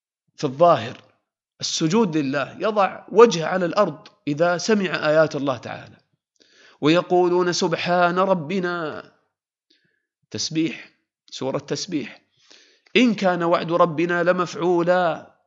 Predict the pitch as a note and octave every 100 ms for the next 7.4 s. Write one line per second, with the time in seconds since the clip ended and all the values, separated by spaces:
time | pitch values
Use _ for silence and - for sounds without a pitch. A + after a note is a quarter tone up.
0 | _ A2+ G2+ A#2 B2+ C#3 C3+ C3+ D3 C3+
1 | - - C3+ B2 - G#2+ D#3 D#3 A#2 G#2+
2 | A2 A#2 C#3 C#3 D#3 D3+ E3+ C#3+ - -
3 | _ _ - D#3 E3 D#3+ D#3 G3 A#3 C4
4 | - D#3 E3+ D#3 D#3+ G#2 - C3 C3 C3
5 | B2 A#2+ A#2 - G#2+ A2+ A2 G2+ A#2 A2
6 | G#2 G#2 G2 F#2+ G#2 G#2 G#2+ G#2 G#2 G#2
7 | G#2+ A2+ -